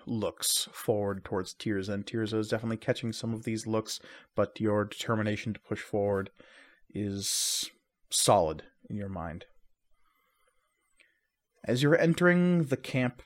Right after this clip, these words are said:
proper, leaving behind the middle camp that, uh, separates the infernal fortifications from the Jar Shir,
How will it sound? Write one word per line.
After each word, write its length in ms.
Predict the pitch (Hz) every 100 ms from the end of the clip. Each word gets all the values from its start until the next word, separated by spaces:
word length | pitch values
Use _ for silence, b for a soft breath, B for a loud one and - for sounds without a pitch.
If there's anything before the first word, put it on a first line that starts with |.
| _
proper, 580 | - 110 104 101 90 - _ _ _
leaving 400 | 117 123 123 123
behind 640 | 117 117 107 107 107 104 107
the 400 | 104 101 101 104 _ _ _ _ _ _ _ _ _ _
middle 460 | - 151 165 170 151
camp 480 | - 135 110 151 - B B _ _ -
that, 280 | 117 104 120
uh, 200 | 107 104
separates 680 | - 135 123 113 110 - -
the 240 | 117 110
infernal 400 | 110 - 120 113
fortifications 840 | - 113 110 - 107 104 107 107
from 180 | - 107
the 80 | 101
Jar 300 | 110 101 98
Shir, 460 | - 113 101 90